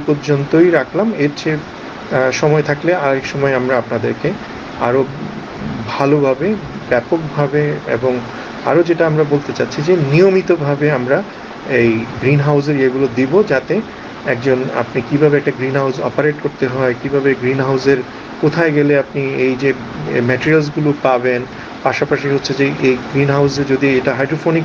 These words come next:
প্রসেসে হয়, সেই নিউট্রিয়েন্ট কেমিক্যালগুলো আপনি কোথায় পাবেন, অ্যাকোয়াফোনিক হলে সে ধরনের মাছ বা ওই খাওয়ার বা others যে জিনিসগুলো কোথায় পাবেন, এই সব কিছুই আমাদের এখানে দেয়া থাকবে। তো ততদিন পর্যন্ত আপনারা ভালো থাকুন,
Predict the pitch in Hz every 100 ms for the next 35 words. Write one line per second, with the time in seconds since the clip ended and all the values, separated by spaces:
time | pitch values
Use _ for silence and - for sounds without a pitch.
0 | - 151 - 156 147 139 131 123 117 -
1 | - - - - 139 135 151 165 165 160
2 | 151 151 160 170 165 160 156 160 156 143
3 | 139 131 127 113 120 120 120 - - -
4 | 139 170 165 170 165 156 160 156 147 156
5 | 151 147 147 151 143 127 135 143 143 -
6 | 139 131 131 135 131 - 151 147 139 131
7 | 127 135 139 151 156 - 143 139 139 131
8 | 143 139 139 143 147 139 120 117 151 -
9 | - - - 175 170 202 - 233 233 262
10 | 214 156 139 151 233 - - - 127 123
11 | 123 113 117 110 107 - 110 - - -
12 | - - - 143 160 170 175 175 165 156
13 | 170 165 170 156 165 160 160 - 156 151
14 | 143 147 190